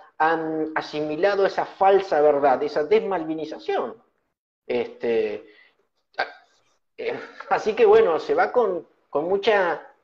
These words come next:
cautela, prudencia, para que pueda, eh, germinar la semillita en el tiempo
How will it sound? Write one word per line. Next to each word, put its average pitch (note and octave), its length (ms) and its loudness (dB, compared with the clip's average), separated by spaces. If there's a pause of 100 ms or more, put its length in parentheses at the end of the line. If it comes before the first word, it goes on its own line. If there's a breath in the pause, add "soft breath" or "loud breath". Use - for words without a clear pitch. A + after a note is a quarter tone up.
(200)
cautela, A#3 720 -2
prudencia, A3+ 880 0
para B2 300 -4
que B2+ 320 -4 (460)
pueda, D#3+ 580 2 (560)
eh, B2+ 340 -2 (200)
germinar D3+ 500 2
la D#3+ 140 2
semillita C3 680 -2
en C3 120 -4
el C#3 180 -6
tiempo G#3+ 680 2